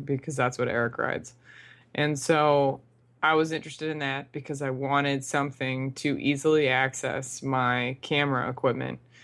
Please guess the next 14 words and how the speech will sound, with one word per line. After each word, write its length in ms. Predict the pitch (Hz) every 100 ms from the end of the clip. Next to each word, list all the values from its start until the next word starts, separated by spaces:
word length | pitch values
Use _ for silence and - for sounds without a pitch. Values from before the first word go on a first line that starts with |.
| - _
So 220 | - 151 139
what 180 | 143
I 80 | 139
did 220 | 135 139
was 200 | 143 143
I 100 | 135
got 240 | 135 135 139
that 160 | 139
Enduro 380 | 139 135 135 135
tank 280 | 139 135 135
bag, 360 | 139 143 139 120 _ - - _ -
um, 360 | 139 135 135 131
universal 680 | 151 151 143 143 143 139 131
setup, 440 | - 135 131